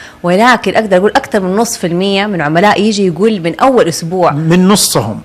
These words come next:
Speaker 2: مو
Speaker 1: "يا
Speaker 2: نص في
Speaker 1: دكتور،
Speaker 2: المية بس.
Speaker 1: تغيرت حياتي، أنا عمري ما حسيت بالمشاعر هذه". فهذا نسميه placebo،
Speaker 2: أيوة.
Speaker 1: بحيث إنه يعتقد الدماغ إنه هذا الدواء يكون فيه له ال-، ال-، الشفاء نقدر نقول،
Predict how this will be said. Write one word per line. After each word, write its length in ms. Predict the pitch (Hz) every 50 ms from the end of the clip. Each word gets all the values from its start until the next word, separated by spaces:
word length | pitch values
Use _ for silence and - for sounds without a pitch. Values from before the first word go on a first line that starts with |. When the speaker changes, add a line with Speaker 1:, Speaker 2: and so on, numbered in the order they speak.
| - - -
Speaker 2:
مو 80 | 151 160
Speaker 1:
"يا 100 | 175 190
Speaker 2:
نص 200 | 208 233 214 -
في 80 | -
Speaker 1:
دكتور، 140 | 160 233 233 233
Speaker 2:
المية 100 | - -
بس. 40 | -
Speaker 1:
تغيرت 380 | - 233 247 240 226 226 233
حياتي، 540 | - - - 220 233 233 233 233 226 233 226
أنا 100 | 220 226
عمري 240 | 226 240 240 240 233
ما 80 | 233 226
حسيت 360 | - - 208 - - 226 220
بالمشاعر 720 | 196 208 226 220 226 202 - 233 247 240 233 214 233 233 226
هذه". 320 | 226 240 240 240 220 220 214 - - - -
فهذا 300 | - - 226 277 285 302
نسميه 400 | 262 - - 208 190 202 240 269 254 -
placebo، 540 | 185 180 147 - - - 170 147 123 - - - - -
Speaker 2:
أيوة. 240 | 151 147 127 104 92 -
Speaker 1:
بحيث 240 | 165 170 202 220 214
إنه 160 | 240 196 190
يعتقد 540 | 190 175 151 - - 285 285 - 262 214 165
الدماغ 500 | 175 156 143 165 170 175 196 226 269 277 - - -
إنه 380 | 208 220 220 233 269 302 - -
هذا 320 | 170 208 220 220 196 185
الدواء 360 | 160 151 190 190 185 170 143
يكون 260 | 147 143 - 214 190
فيه 260 | 175 - - 208 202 180
له 200 | 165 180 - - - - - - - - -
ال-، 340 | 147 147 143 135 123 120 120 117 120 117 - - - - - - -
ال-، 200 | - 147 143 -
الشفاء 600 | - 151 - - 175 156 - - 180 160 - 151
نقدر 260 | 160 147 - 143 131
نقول، 380 | 135 135 127 151 180 262 320